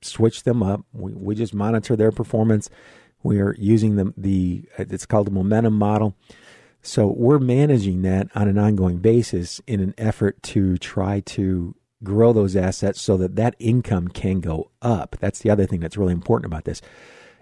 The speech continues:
This one starts lower because the potential for growth is higher and the income can go up.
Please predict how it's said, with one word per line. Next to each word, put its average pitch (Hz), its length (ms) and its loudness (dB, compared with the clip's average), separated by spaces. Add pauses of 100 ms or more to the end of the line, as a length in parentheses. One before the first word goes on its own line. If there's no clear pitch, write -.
(180)
This 127 220 2
one 117 140 0
starts 127 420 0
lower 110 580 4 (640)
because 110 380 0
the 101 100 -2
potential - 460 -2
for 107 140 0
growth 117 360 4
is 85 180 -6
higher 127 560 0 (640)
and 131 360 2
the 104 100 0
income 131 540 2
can 123 500 2
go 101 240 4
up. 117 440 -2